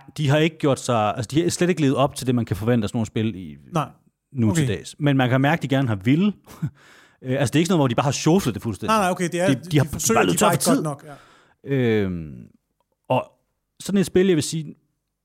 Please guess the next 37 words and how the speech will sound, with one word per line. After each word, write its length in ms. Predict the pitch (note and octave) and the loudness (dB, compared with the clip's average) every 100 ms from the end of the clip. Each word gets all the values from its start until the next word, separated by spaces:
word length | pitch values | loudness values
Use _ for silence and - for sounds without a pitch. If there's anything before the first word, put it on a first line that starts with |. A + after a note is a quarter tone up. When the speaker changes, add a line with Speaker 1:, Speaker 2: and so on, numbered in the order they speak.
| _ - | _ -14
Speaker 1:
hvis 240 | C3+ C3+ | -8 -6
det 100 | D3+ | -6
er 40 | D3 | -6
på 80 | |
tilbud, 560 | C#3 F#3+ A3 G#3 F3 D#3+ - | -2 0 0 2 0 0 -2
og 180 | B2 A#2+ | -2 0
du 160 | B2+ | -2
har, 720 | G#2+ G#2+ G2+ F#2 D2 C2+ - - _ _ _ _ _ _ _ _ - | 0 0 0 -2 -6 -10 -18 -20 _ _ _ _ _ _ _ _ -2
og 120 | B2+ | 0
du 80 | C3 | 2
mangler 400 | B2 A#2 D#3 E3 | 2 0 0 0
et 100 | D3 | 0
eller 180 | C#3 C3 | -2 0
andet 220 | C#3 C#3+ | -2 -4
at 80 | - | -6
bruge 240 | B2 C#3+ | -6 -6
for 120 | B2+ | -6
det. 100 | A#2+ - | -12 -10
Kampagnen 440 | - A2 C#3+ G3+ F3 | -8 -2 0 0 0
er 40 | |
ret 200 | B2 C#3+ | -2 0
lang 220 | C3 C#3 | 0 -2
og 80 | - | -8
sådan 100 | - | -12
noget. 80 | F#2+ | -12
Altså, 100 | - | -14
du 60 | B2+ | -18
kan 100 | - | -6
sagtens 340 | E3 E3 C3 | -4 -4 -8
bruge 300 | - C3 C3+ | -6 -4 -2
en, 340 | G#2 F#2+ F2 - _ _ _ _ _ _ - | -4 -6 -12 -18 _ _ _ _ _ _ -16
en 80 | A#2+ | -2
tredive 200 | A#2 G#2 | 0 2
fyrre 200 | A#2+ B2+ | 0 0
timer 240 | C#3 B2 | 0 0
på 180 | A2 A#2+ | 0 -4
det. 120 | A#2 | -4